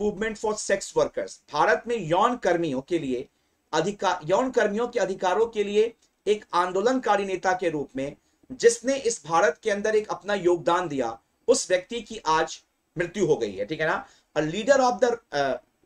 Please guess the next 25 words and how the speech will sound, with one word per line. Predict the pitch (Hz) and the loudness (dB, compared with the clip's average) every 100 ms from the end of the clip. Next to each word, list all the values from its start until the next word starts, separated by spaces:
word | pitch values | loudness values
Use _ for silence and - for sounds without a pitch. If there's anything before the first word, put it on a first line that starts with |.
| _ _ _ _ _ - | _ _ _ _ _ -6
movements | 160 208 208 262 - | 0 0 0 -2 2
for | 240 233 | 2 2
sex | 214 - | -4 -2
workers | 214 220 214 208 | -2 0 -2 -2
in | |
India | 170 143 123 123 - _ _ _ 151 | -4 -4 -4 -4 -8 _ _ _ -4
and | 180 | -2
a | 196 - | -2 2
public | 240 214 277 - 202 | 2 2 -6 -4 -2
health | 220 - 175 | -2 -2 -4
expert | 175 - 220 139 117 _ _ _ _ - | -4 -2 4 4 2 _ _ _ _ -10
known | 151 220 269 254 | -2 0 0 2
for | 240 | 2
his | 233 240 - | 2 -2 -4
contribution | 185 185 214 196 214 269 254 | -2 -2 -4 -6 -4 -2 -2
to | 233 | 0
the | 226 - | 0 0
prevention | 196 190 190 247 | -4 -2 -4 -4
of | 226 220 - 160 | -2 -4 -4 -4
H | - | 0
I | 196 208 | 0 0
V | 240 196 | -2 -4
in | |
the | 180 175 | -4 -4
country, | 156 131 123 127 | -4 -6 -8 -10